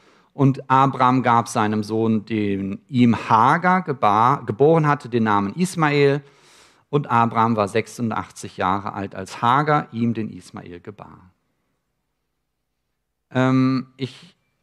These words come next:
lese euch ein paar Verse kurz vor, damit ihr dieses Verhalten auch im Neuen Testament bei Jesus erkennt. Und zwar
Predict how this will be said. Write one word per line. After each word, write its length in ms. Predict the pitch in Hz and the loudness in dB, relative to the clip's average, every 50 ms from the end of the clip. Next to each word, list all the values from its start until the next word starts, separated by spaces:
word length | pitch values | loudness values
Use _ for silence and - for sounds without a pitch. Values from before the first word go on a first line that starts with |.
| _ _ - | _ _ -2
lese 320 | 131 160 202 208 196 175 | 2 2 2 2 2 2
euch 320 | 160 160 160 165 151 - - | 2 4 4 2 0 -2 -6
ein 100 | 143 131 | -6 -4
paar 220 | - 185 185 175 | 0 0 0 0
Verse 340 | - 170 160 165 160 143 135 | 2 2 2 2 2 0 -4
kurz 320 | - - - 135 131 - | -4 0 0 0 0 0
vor, 380 | - - 123 120 127 131 143 139 | -4 0 2 4 4 4 2 0
damit 320 | - 131 123 127 131 - | 0 0 0 0 -2 -2
ihr 440 | 135 127 123 123 120 117 117 117 - _ _ _ _ _ _ _ _ _ _ _ _ _ _ _ - | 0 2 4 4 4 4 0 -2 -8 _ _ _ _ _ _ _ _ _ _ _ _ _ _ _ 2
dieses 580 | 196 233 269 269 277 240 - - - - - _ _ _ _ _ _ _ _ _ _ _ _ | 4 4 6 6 4 2 0 -2 -14 -16 -20 _ _ _ _ _ _ _ _ _ _ _ _
Verhalten 640 | - - 170 160 180 165 143 123 117 - - 107 117 | -2 -2 2 2 4 4 4 2 0 -4 -8 -8 -2
auch 220 | - 135 127 - | 0 0 0 0
im 100 | 135 127 | 0 2
Neuen 220 | 127 127 120 117 | 2 4 2 2
Testament 500 | - 117 113 - - 113 107 104 107 110 | -2 -6 -10 -6 -6 -4 -4 -2 -4 -4
bei 100 | - 110 | -4 -4
Jesus 380 | 110 104 107 101 95 101 104 - | -6 -4 -6 -8 -8 -8 -12 -16
erkennt. 380 | - 104 _ - 104 98 107 - | -16 -18 _ -14 -16 -14 -14 -14
Und 120 | 104 101 | -16 -12
zwar 520 | - - 131 127 131 143 160 180 _ _ | -4 0 2 2 2 2 -2 -6 _ _